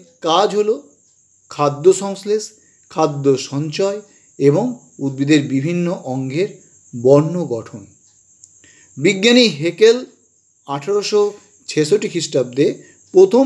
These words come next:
প্লাস্টিডকে পর্যবেক্ষণ করেছিলেন। এবার আমরা জেনে নেব প্লাস্টিডের শ্রেণীবিভাগ সম্বন্ধে। প্লাস্টিডকে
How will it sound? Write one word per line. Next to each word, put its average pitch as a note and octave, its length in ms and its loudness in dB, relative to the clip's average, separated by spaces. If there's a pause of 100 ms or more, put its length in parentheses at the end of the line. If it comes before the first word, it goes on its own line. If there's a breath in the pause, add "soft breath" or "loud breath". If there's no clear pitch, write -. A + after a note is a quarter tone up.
(120)
প্লাস্টিডকে - 1400 -4
পর্যবেক্ষণ C3+ 720 -2
করেছিলেন। A#2+ 500 -2 (1400 soft breath)
এবার F#3 200 6
আমরা A3+ 180 4
জেনে E3+ 220 2
নেব C#3 120 -6 (380)
প্লাস্টিডের C#3 540 -4 (800)
শ্রেণীবিভাগ D3 560 -2
সম্বন্ধে। G#2 500 -20 (1200 soft breath)
প্লাস্টিডকে F3 580 0